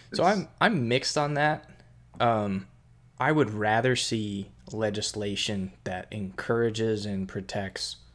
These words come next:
Speaker 1: well, maybe not protects is probably not the right word.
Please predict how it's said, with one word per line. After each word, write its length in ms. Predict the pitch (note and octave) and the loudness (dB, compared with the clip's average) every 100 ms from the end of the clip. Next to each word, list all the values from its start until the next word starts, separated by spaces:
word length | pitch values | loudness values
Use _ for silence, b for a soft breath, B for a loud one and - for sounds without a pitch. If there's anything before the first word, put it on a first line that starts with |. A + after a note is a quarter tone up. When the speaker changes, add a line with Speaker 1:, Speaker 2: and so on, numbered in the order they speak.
| b b - | b b -2
Speaker 1:
well, 120 | C3 | 2
maybe 220 | C3 C#3 | 4 4
not 280 | C3 A#2+ - | 4 2 0
protects 420 | - A2 A2 - | -2 2 0 -2
is 100 | A2 | -6
probably 280 | F#2+ A2+ G#2+ | -2 -2 -2
not 180 | G2+ G2 | -2 -4
the 80 | G2 | -6
right 160 | F#2+ | -6
word. 240 | G2+ F#2+ | -6 -8